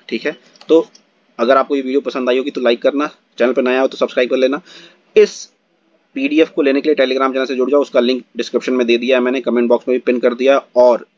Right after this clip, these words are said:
अगर तुमको मैथ्स, इंग्लिश और रीजनिंग का भी ऐसा ही breakup चाहिए तो comment करके बताओ,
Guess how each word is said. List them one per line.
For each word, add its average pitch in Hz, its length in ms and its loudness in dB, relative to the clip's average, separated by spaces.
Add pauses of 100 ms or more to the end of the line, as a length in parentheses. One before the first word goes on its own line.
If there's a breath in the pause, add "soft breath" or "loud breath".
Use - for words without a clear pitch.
(300)
अगर 127 220 2
तुमको 135 320 -4
मैथ्स, 131 360 0
इंग्लिश 127 240 -4
और 131 100 2
रीजनिंग 131 280 -2
का 131 100 0
भी 135 120 -2
ऐसा 123 180 0
ही 135 60 0
breakup 127 300 0
चाहिए 131 380 -2
तो - 160 0 (400)
comment 120 280 2
करके 127 200 0
बताओ, 127 300 0